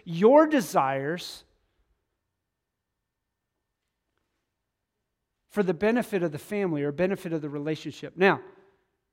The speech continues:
if you feel like, as the husband, I believe this wholeheartedly, if you feel like the Lord is leading you in a direction, then that is your role to be obedient to God. And I believe that the wife will follow. I wholeheartedly believe that when it's done out of reverence for Christ.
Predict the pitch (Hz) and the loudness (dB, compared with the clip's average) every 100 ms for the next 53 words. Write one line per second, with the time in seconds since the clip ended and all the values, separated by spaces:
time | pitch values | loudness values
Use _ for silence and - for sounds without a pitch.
0 | _ 202 - 190 262 285 - 285 247 196 | _ -2 -2 2 4 4 4 6 10 10
1 | 175 202 160 180 196 196 156 143 175 185 | 8 4 0 2 4 4 2 -2 -2 2
2 | 202 185 185 202 180 185 156 139 175 240 | 0 2 -2 -2 0 2 0 -2 -4 -4
3 | - 254 214 180 180 160 196 196 160 151 | -2 2 4 4 0 0 0 0 -2 -2
4 | 175 196 226 214 220 202 180 175 165 156 | -2 -2 -2 -2 -2 -4 -6 -6 -4 -4
5 | - 135 123 _ _ _ _ _ _ _ | -6 -16 -18 _ _ _ _ _ _ _
6 | _ 170 180 190 196 151 185 165 143 151 | _ 0 2 4 2 2 2 2 -2 -2
7 | 185 202 147 127 117 - 165 147 170 151 | 0 2 0 -4 -14 -16 -12 -2 0 0
8 | 180 202 214 208 175 147 135 127 131 _ | -2 -2 -4 -6 -10 -8 -8 -10 -14 _
9 | - 160 170 175 208 202 196 196 190 160 | -4 -2 -2 0 0 0 -2 -4 -2 0
10 | 160 - 170 - 175 147 123 - _ _ | -2 -4 -12 -8 -6 -6 -8 -20 _ _
11 | _ _ _ _ _ 143 123 233 226 190 | _ _ _ _ _ -12 -6 -2 0 0
12 | 160 143 135 143 139 139 143 156 165 160 | 0 -2 -8 -10 -8 -10 -8 -4 -2 -4
13 | 156 165 185 196 175 156 160 151 160 - | -2 -2 0 -2 -4 -2 -2 -2 -6 -12
14 | 175 - 185 110 - | -14 -8 -8 -8 -16